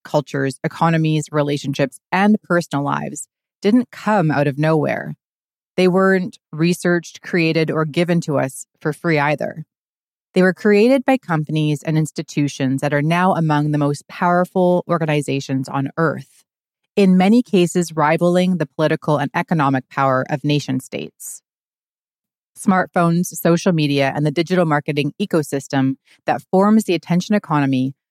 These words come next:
are the brainchildren of business entities operating at a scale and wealth unparalleled by any time in human history.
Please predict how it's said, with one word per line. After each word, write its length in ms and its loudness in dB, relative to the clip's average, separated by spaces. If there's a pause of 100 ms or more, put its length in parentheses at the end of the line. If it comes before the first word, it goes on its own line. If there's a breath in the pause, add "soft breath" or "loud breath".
(200)
are 100 2
the 120 0
brainchildren 960 0
of 160 -10
business 460 2
entities 540 -4
operating 520 0
at 140 -2
a 40 -2
scale 720 0
and 320 -2
wealth 400 2 (140)
unparalleled 1120 0 (320 soft breath)
by 180 -4 (200)
any 260 4
time 540 0 (280)
in 200 -2
human 380 0
history. 720 -10